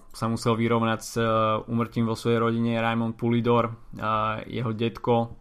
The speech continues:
nás opustil, ale o to väčšia motivácia pre ňoho, aby mu mohol venovať toto víťazstvo. Takže Matej van der Poel znova dokázal dominanciu, e, na cyklokrosovom poli.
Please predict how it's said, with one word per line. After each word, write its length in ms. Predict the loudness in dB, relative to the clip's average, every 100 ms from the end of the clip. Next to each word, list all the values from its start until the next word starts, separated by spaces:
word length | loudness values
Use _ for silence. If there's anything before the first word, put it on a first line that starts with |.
| -18 -10 -4 0 0 -2 -2 -4 -4
nás 160 | -4
opustil, 640 | -4 -4 -4 2 4 4 -2 -16 -20 -20 -20 -10 6
ale 520 | 10 12 12 10 4 4
o 80 | 4
to 140 | 4
väčšia 280 | 2 2 2
motivácia 520 | 2 2 2 2 -2
pre 200 | -2 0
ňoho, 280 | 2 2 0
aby 200 | -2 -2
mu 120 | -2
mohol 320 | -2 0 0
venovať 280 | 0 0 0
toto 240 | -2 -4 -2
víťazstvo. 480 | 0 0 0 2 2 0 -14 -20 -20 -20 -20 -20 -6
Takže 280 | -2 0 2
Matej 280 | 2 0 0
van 160 | 2
der 120 | 2
Poel 240 | 0 -2 -2
znova 320 | 0 2 2
dokázal 600 | 0 -2 0 2 2 0 -6 -20 -18 0
dominanciu, 720 | 8 10 10 8 4 4 4
e, 40 | 2 -6 -10 -6 -2 0 0
na 120 | 0 -2
cyklokrosovom 840 | -2 0 2 4 2 4 2 4
poli. 360 | 6 4 4